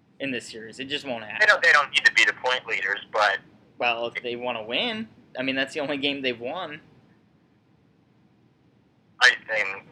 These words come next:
Speaker 2: but LeBron had, I don't think he even had twenty points in that game, and you know he's more than
Speaker 1: <laughs>
Speaker 2: capable of scoring, uh, a lot more than twenty in a game.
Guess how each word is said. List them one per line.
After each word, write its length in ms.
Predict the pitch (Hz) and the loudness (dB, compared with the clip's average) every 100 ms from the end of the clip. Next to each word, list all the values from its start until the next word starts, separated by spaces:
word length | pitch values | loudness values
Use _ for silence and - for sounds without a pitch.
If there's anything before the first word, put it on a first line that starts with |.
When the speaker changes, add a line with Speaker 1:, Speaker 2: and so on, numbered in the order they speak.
| 117 | -6
Speaker 2:
but 160 | 131 131 | -4 -2
LeBron 340 | 123 139 135 | 0 4 6
had, 200 | 117 117 110 | 8 8 8
I 120 | 117 | 6
don't 140 | 110 - | 4 -2
think 140 | 107 110 | -4 -6
he 80 | |
even 120 | 104 110 | 2 4
had 140 | 101 | 4
twenty 240 | - 101 92 | 2 0 2
points 180 | 135 123 | 2 2
in 60 | - | -2
that 180 | 90 - | -6 -4
game, 140 | 90 92 | -10 -12
and 100 | 98 | -8
you 100 | 101 | 2
know 200 | 110 101 | 2 2
he's 140 | 98 92 - _ _ _ _ - | -6 -14 -20 _ _ _ _ -4
more 220 | 127 131 | -2 0
than 100 | 214 | 2
Speaker 1:
<laughs> 80 | 104 | 4
Speaker 2:
capable 320 | 95 - - | 4 0 -10
of 60 | - | -10
scoring, 320 | - - 113 - - _ _ _ _ | -6 0 0 0 -10 _ _ _ _
uh, 340 | 95 87 85 87 - - | 2 4 2 -2 -8 -2
a 40 | |
lot 160 | 120 - | 0 0
more 120 | 117 | -2
than 140 | 104 101 | -2 -4
twenty 300 | 123 107 90 | -2 -2 0
in 60 | |
a 80 | 87 | -4
game. 320 | 90 104 - | 0 -2 -2